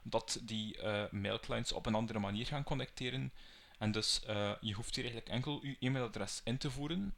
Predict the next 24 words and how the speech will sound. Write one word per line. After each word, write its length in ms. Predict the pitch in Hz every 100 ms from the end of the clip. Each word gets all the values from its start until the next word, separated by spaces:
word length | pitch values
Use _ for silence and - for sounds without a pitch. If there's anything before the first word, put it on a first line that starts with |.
| -
waarna 540 | 110 104 110 104 113 -
dat, 220 | 110 104 -
eh, 160 | -
Thunderbird 600 | - 123 123 123 107 -
zal 180 | - 107
herkennen 580 | 104 - 107 113 123 -
dat 140 | - -
dat 180 | 104 117
om 100 | 101
een 100 | 98
Gmail-account 640 | 113 127 135 117 123 117
gaat 380 | - 117 - - - - -
en 100 | -
dat 140 | 110 113
hij 140 | 120
eigenlijk 320 | - 117 113
automatisch 580 | - 117 104 101 - 131
gewoon, 460 | - 107 104 113 107 -
ehm, 300 | 104 104 104 -
jou 320 | 107 104 110
zal 360 | - 104 104 -
redirecten 640 | 110 113 101 107 - - -
naar 180 | 104 104
de, 220 | 104 98